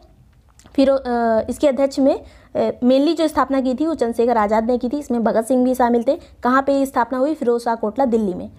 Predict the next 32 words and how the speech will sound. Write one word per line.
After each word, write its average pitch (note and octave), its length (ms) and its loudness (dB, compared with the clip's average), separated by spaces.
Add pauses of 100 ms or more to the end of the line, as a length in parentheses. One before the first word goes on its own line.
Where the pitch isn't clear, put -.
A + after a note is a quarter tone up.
(300)
तो B3 60 2
पहली A#3 300 2
बार B3+ 200 2
वाली B3+ 220 2
जो B3 120 2
बनी A3+ 240 0
थी B3 80 -6
हिंदुस्तान A#3+ 420 0
रिपब्लिकन A3 480 0
एसोसिएशन, C#4+ 560 -2 (240)
ये A#3+ 60 -6
कानपुर A#3+ 360 0
में C4 180 2
बनी B3+ 180 2
थी। D4 260 -4 (320)
हिंदुस्तान C#4 440 2
सोशलिस्ट C4+ 460 0
रिपब्लिकन C4+ 440 2
एसोसिएशन C4 580 0 (360)
दिल्ली C#4 280 4
में C4 120 2
बनी A#3 180 0
थी, E4+ 120 2
फिरोज A#3+ 260 2
शाह F#3+ 140 -4
कोटला D3+ 320 -8
में। - 180 -14 (1120)
नेक्स्ट C4+ 300 2
है, - 240 -2 (680)
काकोरी D4 480 0
ट्रेन D4 260 -2
एक्शन A#3 480 -2